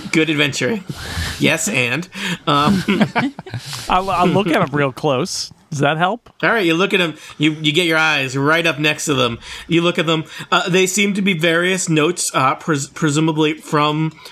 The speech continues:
Speaker 1: uh, from, uh, Queen Rachel White Sparrow, uh, about, like, you know, they're, they're kind of boring, bureaucratic, uh, uh, regal things about, you know,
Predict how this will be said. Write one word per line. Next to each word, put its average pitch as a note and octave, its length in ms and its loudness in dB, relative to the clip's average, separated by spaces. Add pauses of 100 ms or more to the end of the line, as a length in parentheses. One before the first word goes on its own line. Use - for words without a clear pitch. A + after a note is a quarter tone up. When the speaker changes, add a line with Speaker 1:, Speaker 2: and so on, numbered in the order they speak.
(140)
Speaker 1:
uh, C3 480 0 (640)
from, C#3+ 280 0
uh, D#3 280 0
Queen C#3+ 320 0
Rachel C3+ 320 0
White C3 220 0
Sparrow, C#3+ 480 0 (280)
uh, B2+ 440 2
about, C3+ 400 0
like, A#2+ 440 -2
you F#3+ 160 2
know, C3+ 260 0 (300)
they're, E3 140 2
they're F3+ 220 0
kind F#3 200 2
of C#3+ 200 -4
boring, C3+ 640 0
bureaucratic, A#2+ 580 0
uh, B2 520 0
uh, C#3+ 60 -2
regal C3+ 480 0
things B2+ 440 -2
about, A#2 400 0
you A#2+ 80 0
know, G#2 200 -2